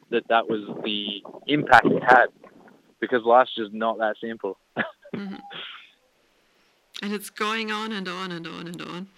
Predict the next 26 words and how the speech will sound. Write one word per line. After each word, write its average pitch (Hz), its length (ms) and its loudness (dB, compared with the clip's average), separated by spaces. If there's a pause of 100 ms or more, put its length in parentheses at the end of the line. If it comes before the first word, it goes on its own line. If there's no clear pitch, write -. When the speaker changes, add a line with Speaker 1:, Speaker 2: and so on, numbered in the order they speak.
(180)
Speaker 1:
That's 120 280 4
right. 120 340 12 (260)
Speaker 2:
Until 180 260 -12
we 165 120 -14
die. - 260 -16 (480)
Yeah. - 280 -20 (1000)
Speaker 1:
It 135 60 0
was 165 120 6
funny. 196 360 6
I, 170 260 8 (720)
now 165 260 4
I 165 40 6
remember 143 340 0
what 131 120 6
I 127 40 4
was 123 100 -2
gonna 127 160 -8
say 123 120 2 (100)
earlier. 123 380 4
There's 131 240 2
this 151 180 -10
really 147 320 2 (120)
cool 156 420 0 (460)
<laughs> - 460 -20
documentary 135 680 4
by 117 220 8